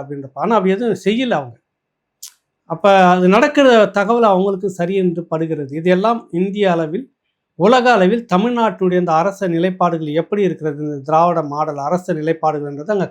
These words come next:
காட்டுறதா இருக்குது. இதை அவர் சொல்றாரு, இது வந்து, இதை வந்து இவர்கள் மாற்றிக்கொள்ள வேண்டும் என்பது தான் நோக்கமே ஒழிய பழிவாங்கும் நோக்கத்துக்காக முதல்ல சொல்ல. இந்த அரசை இதை இவங்கெல்லாம் இதை மாற்றிக்கணும், இந்த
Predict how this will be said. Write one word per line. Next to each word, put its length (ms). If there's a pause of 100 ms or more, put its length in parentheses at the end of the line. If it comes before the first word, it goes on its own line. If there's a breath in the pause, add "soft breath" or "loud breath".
காட்டுறதா 440
இருக்குது. 260 (1700)
இதை 220
அவர் 240
சொல்றாரு, 380
இது 140
வந்து, 200
இதை 160
வந்து 220
இவர்கள் 260 (100)
மாற்றிக்கொள்ள 600
வேண்டும் 300
என்பது 340
தான் 180 (120)
நோக்கமே 420
ஒழிய 240 (100)
பழிவாங்கும் 480
நோக்கத்துக்காக 540
முதல்ல 200 (100)
சொல்ல. 240 (420 soft breath)
இந்த 140 (120)
அரசை 340 (220)
இதை 140
இவங்கெல்லாம் 380
இதை 80 (140)
மாற்றிக்கணும், 640 (140)
இந்த 100